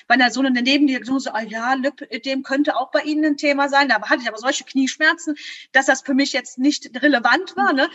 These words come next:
Es war tatsächlich auf diesem Lip-Lymph-Symposium, dass, äh, ich dann in Kontakt mit dieser Krankheit kam und,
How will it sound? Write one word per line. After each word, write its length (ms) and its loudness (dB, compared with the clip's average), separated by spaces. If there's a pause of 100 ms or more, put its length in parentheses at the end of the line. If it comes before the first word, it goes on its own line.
(220)
Es 80 -4
war 100 2
tatsächlich 540 2
auf 80 -4
diesem 220 2
Lip-Lymph-Symposium, 1000 -2 (400)
dass, 280 2
äh, 280 0
ich 100 -8
dann 220 0
in 80 -8
Kontakt 480 0
mit 180 0
dieser 200 -4
Krankheit 520 -4
kam 300 0
und, 320 -4